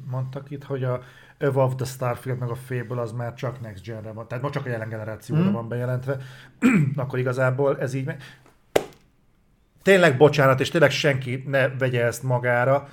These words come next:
Speaker 1: de őszintén szólva, én ezt az osztott képernyőt én úgy ér-, ennél kevés archaikusabb gameplay, ö, dolgot tudok elképzelni.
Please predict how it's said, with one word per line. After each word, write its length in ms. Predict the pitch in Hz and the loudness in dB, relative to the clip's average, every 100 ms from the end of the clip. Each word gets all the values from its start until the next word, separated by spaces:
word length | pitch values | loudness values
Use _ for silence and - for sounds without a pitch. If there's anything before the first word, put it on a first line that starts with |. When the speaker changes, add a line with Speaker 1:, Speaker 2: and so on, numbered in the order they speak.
| - - - | -20 -20 -12
Speaker 1:
de 100 | 127 | -8
őszintén 440 | - 220 156 131 127 | -2 -2 -2 -2 -4
szólva, 280 | - 139 | 0 0
én 60 | 123 | 0
ezt 140 | 113 | -4
az 60 | 135 | -8
osztott 280 | 156 - 107 | -10 -10 -12
képernyőt 600 | - 127 123 110 117 113 | -6 -4 -4 -6 -6 -6
én 120 | 120 | -6
úgy 200 | 139 127 | -4 -4
ér-, 180 | 113 113 110 - - - - | -4 -8 -10 -18 -18 -18 -12
ennél 320 | - 135 147 151 | -2 2 4 4
kevés 400 | 226 147 117 - | 2 0 -2 -2
archaikusabb 760 | 131 117 104 110 107 - 110 107 | 0 0 -2 -6 -8 -8 -6 -6
gameplay, 540 | 113 104 110 107 107 | -6 -6 -6 -8 -10
ö, 380 | - 117 113 110 110 | -8 -4 -4 -4 -4
dolgot 300 | 113 107 107 | -2 -2 -6
tudok 260 | 107 98 | -8 -8
elképzelni. 720 | 113 101 - 101 98 107 107 | -6 -6 -8 -10 -8 -8 -8